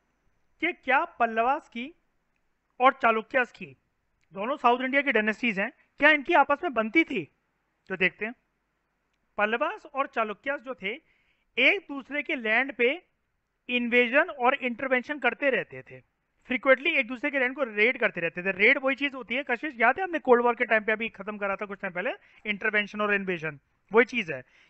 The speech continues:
कि कब्जा करने के लिए चीजें, मतलब, लेने के लिए, एक दूसरे की पावर को हराने के लिए ये फ्रीक्वेंटली इंटरवीन करते रहते थे, इन्वेड करते रहते थे एक दूसरे के लैंड को। इसका मतलब पल्लवास और चालुक्यास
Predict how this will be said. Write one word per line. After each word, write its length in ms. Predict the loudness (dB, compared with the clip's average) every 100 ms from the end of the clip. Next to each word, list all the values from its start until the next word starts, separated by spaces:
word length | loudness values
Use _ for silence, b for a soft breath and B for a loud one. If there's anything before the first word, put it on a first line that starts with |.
| -12
कि 60 | 0
कब्जा 320 | 0 2 2
करने 260 | 2 -2
के 100 | -2
लिए 120 | -2 -4
चीजें, 320 | -8 -4 -2
मतलब, 240 | 0 -2
लेने 380 | 0 -2 -2 -4
के 80 | -4
लिए, 280 | -2 -2 -2 -4
एक 160 | -6 -8
दूसरे 260 | -6 -6
की 80 | -2
पावर 240 | 0 0 0
को 120 | -4
हराने 300 | -4 -6 -6
के 100 | -8
लिए 200 | -8 -8 _ _ _ _ -6
ये 80 |
फ्रीक्वेंटली 540 | -4 -4 -2 -4 -4 -6
इंटरवीन 400 | -6 -6 -6 -4
करते 260 | -6 -6 -6
रहते 220 | -6 -6
थे, 100 | -6
इन्वेड 280 | -2 -2 -2
करते 240 | -6 -6
रहते 240 | -12 -12 -8
थे 80 |
एक 100 | -8
दूसरे 240 | -8 -8 -6
के 100 | -4
लैंड 200 | -6 -10
को। 180 | -20 -20 b b b -8
इसका 280 | -8 2 2
मतलब 440 | 2 -2 -4 -4 _ _ _ _ _
पल्लवास 580 | 0 2 4 2 2 -10 _ _ _ _ 2
और 180 | 2 2
चालुक्यास 800 | 0 0 0 -2 -2 -2 -6